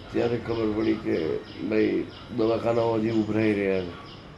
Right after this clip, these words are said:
ભાઈ તમે આ પરમ દિવસનો વ્લોગ અહીંથી કન્ટિન્યુ કરી દો. ગઈકાલે મારે બહુ બધા દવાખાનાની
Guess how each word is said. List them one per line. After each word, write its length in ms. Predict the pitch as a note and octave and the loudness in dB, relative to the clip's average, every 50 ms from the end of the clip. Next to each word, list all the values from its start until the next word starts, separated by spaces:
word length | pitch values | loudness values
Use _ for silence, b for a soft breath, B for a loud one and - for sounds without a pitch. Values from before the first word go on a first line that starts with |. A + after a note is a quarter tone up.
| - - - - - - - - - - - - - - | -18 -18 -18 -18 -20 -20 -18 -18 -18 -18 -18 -18 -8 -2
ભાઈ 120 | - A#2+ | 0 2
તમે 360 | B2+ C#3 D3+ D#3+ D#3 D3 C3+ C3 | 4 4 4 4 4 4 4 2
આ 140 | - - | 2 0
પરમ 340 | B2 B2 - A#2 A#2+ B2+ C3+ | 0 -2 -2 0 2 2 4
દિવસનો 460 | C#3 C#3+ C#3+ C#3+ C3+ - C#3 C#3+ C3+ | 4 2 2 2 0 0 2 2 2
વ્લોગ 280 | B2 A#2 A#2+ B2 B2+ B2 | 2 4 6 6 6 6
અહીંથી 220 | A#2+ B2 A2+ A#2+ | 4 2 2 0
કન્ટિન્યુ 380 | A2 A2 A#2 G#2+ A2+ A2+ A#2 A2+ | 0 0 0 0 0 0 2 2
કરી 180 | G#2 G#2+ G#2+ A2+ | 2 2 2 2
દો. 160 | B2 B2 B2 | 2 0 2
ગઈકાલે 440 | A#2+ A#2+ A#2 A2 A2+ A#2+ A#2+ A#2+ A#2+ | 2 2 2 2 2 2 2 4 4
મારે 300 | A#2 A#2+ A#2 A2+ A#2 A#2 | 2 2 2 2 2 2
બહુ 300 | A#2+ B2 A2+ A#2 A2+ A2+ | 2 2 0 0 0 0
બધા 120 | A2+ A#2 | 0 0
દવાખાનાની 960 | A2 G#2+ G#2+ G#2+ G2+ - A2 A2 A2 A2 A2 A2 G#2+ A2 A2 G#2+ G#2 G2 | 2 2 0 0 0 0 0 0 0 2 2 2 2 2 2 2 0 0